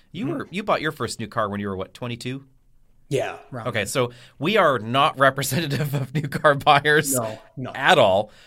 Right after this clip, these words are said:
Speaker 1: Um, according to a research, a study done by Hedges and Company, and I should preface this by saying there's not a lot of good data out there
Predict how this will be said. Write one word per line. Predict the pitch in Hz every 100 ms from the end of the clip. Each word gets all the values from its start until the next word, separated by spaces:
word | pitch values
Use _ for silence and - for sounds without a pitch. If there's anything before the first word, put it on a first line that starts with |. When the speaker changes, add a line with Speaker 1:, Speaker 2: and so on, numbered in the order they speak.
| - -
Speaker 1:
Um, | 143 139 135 131 - 143
according | 135 - 214 233 247 214
to | - 170 165 160 -
a | 135
research, | 127 160 202 - 131 123 - -
a |
study | - 139 135
done | 127 131 120
by | 113
Hedges | 104 147 127 117
and | 104
Company, | 110 - 101 101
and | 113
I |
should | 117 151 -
preface | 156 147 135
this | 120
by | - 104
saying | 127 110
there's | 98
not | 113 123
a | 135
lot | 120 101
of | 90
good | 113
data | 98 101 107 -
out | 110 -
there | 123 127